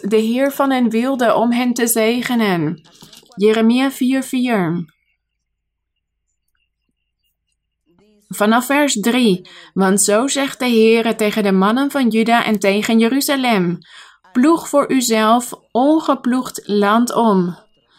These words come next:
Zaai niet tussen de doornen." Hij zei: "Open jullie hart,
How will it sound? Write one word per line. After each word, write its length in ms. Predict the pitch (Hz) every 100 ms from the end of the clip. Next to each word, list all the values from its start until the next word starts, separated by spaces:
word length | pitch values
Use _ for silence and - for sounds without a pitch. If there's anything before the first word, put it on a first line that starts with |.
| _ _ _
Zaai 520 | - - 196 226 269 262
niet 380 | 247 247 233
tussen 340 | - 262 269 247
de 140 | 247
doornen." 840 | 202 226 247 262 247 196 170 170 - _ _ _ _ _ _ _ _ _ _ _ _ _ _ _ _
Hij 220 | - 202 240
zei: 380 | 254 254 254
"Open 460 | - 240 302 320 302
jullie 280 | 294 285 269
hart, 680 | 220 233 269 254 - -